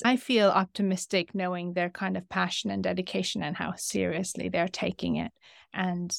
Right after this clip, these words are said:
so learning from you, but I feel like I'm also, I feel like we're learning from them and how they'll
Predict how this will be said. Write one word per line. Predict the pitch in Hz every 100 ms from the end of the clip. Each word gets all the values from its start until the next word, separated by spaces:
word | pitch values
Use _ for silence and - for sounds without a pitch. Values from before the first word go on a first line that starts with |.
| -
so | - 196 180
learning | 214 240 269 269
from | 247 247 226
you, | 220 214
but | 196
I | 190
feel | 190 214 190
like | 196 -
I'm | - 208 214
also, | 214 185 - 185
I | 180
feel | - 180
like | 175 -
we're | 202
learning | 185 180 180
from | - 175 170
them | 170 165 151
and | 165 180
how | - 175
they'll | 175 165 165 175